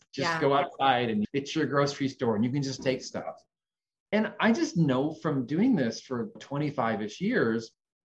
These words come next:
Speaker 1: that people do actually learn. It can be frustrating when you look out and you see people who either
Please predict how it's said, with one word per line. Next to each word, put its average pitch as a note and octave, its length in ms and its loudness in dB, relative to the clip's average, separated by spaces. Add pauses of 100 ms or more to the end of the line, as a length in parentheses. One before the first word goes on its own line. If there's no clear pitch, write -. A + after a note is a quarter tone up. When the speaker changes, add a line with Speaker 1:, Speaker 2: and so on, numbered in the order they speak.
(460)
Speaker 1:
that E3+ 200 2
people F#3+ 420 2
do C3+ 300 2
actually A2 420 -4
learn. G#2+ 340 -2 (280)
It C#3+ 160 -2
can D3 140 0
be C3 100 2
frustrating C3+ 680 0
when A2+ 140 2
you A#2 120 2
look A#2 260 0
out A2 240 0
and A2 120 -4
you A2 60 -4
see G#2+ 280 -6
people A2 460 -2 (360)
who A#2 400 0 (100)
either A#2+ 500 0